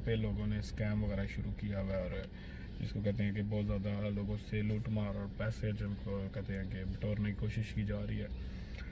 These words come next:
तो आज का video बनाने का भी मकसद यही है कि क्योंकि,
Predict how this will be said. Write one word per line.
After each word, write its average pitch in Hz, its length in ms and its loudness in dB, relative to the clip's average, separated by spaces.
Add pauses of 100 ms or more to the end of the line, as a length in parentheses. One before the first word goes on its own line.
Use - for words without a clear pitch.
(200)
तो 110 880 6 (460)
आज 151 240 10
का 160 80 12
video 147 300 8
बनाने 135 300 8
का 131 140 6
भी 135 60 6
मकसद 123 400 6
यही 143 240 6
है 123 300 6
कि 135 160 4 (100)
क्योंकि, 131 360 4